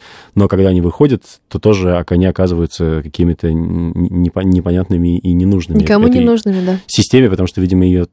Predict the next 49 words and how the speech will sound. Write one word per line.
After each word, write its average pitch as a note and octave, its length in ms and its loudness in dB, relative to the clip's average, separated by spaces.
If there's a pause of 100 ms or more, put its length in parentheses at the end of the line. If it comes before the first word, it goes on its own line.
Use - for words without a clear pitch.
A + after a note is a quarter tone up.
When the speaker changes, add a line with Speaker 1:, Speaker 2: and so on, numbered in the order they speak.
Speaker 1:
толком-то F#2+ 420 -2
и F2+ 40 2
не F2 100 2
существует. G#2 600 -2 (220)
Speaker 2:
В - 40 -18
том-то G#3+ 260 2
и A#3+ 40 0
дело. F#3 300 0 (360)
Speaker 1:
Ну, - 60 2
то - 80 0
есть, - 260 -2
как - 180 0
вот, A#2 160 -2
э, G2+ 320 2
для G#2 140 2
себя, A#2 320 2
как G2+ 160 -4
бы G2+ 120 0
ты F#2 300 -2
подытожила, F#2+ 480 0
это E2+ 140 -2
все-таки - 280 -2
история A#2+ 320 2
типа - 280 -2
"Синих G#2+ 260 2
китов", - 320 -2
то - 60 -8
есть - 80 -6
это F#2 100 -6
совсем F3+ 340 4
миф A2+ 440 2
какой-то, E2+ 440 -2
да? F#2+ 280 2
Или, G#2+ 320 2 (160)
ну, C3+ 120 4
паблики-то G#2 600 0
есть, G2 320 2
да, F2+ 140 2
вот F#2 240 -2
видео F#2+ 300 0
есть E2 360 0
в - 40 -10
большом E2+ 280 -2
количестве E2 440 -4
в D#2 40 -2
Ютубе E2+ 420 -2
и - 20 -6
так F2 200 -4
далее. E2 320 0